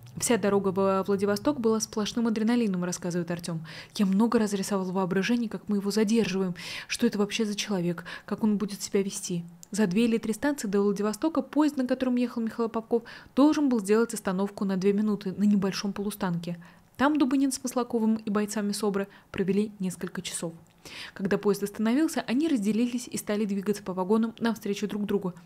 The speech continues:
чтобы преступнику не удалось бежать. В какой-то момент Дубынин увидел Попкова. Тот спокойно сидел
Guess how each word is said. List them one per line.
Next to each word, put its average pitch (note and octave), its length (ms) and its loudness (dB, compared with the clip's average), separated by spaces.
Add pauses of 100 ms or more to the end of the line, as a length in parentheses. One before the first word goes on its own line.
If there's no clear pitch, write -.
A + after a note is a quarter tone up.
(140)
чтобы F#3 240 -4
преступнику C4 720 -2
не G#3 80 0
удалось F3+ 320 0
бежать. E3+ 380 -4 (520)
В - 60 -20
какой-то G3+ 320 0
момент A#3 340 2
Дубынин D4 540 2
увидел G#3 320 2
Попкова. F#3 500 -4 (200)
Тот D#4 140 0
спокойно F#3 400 -4
сидел E3+ 380 -8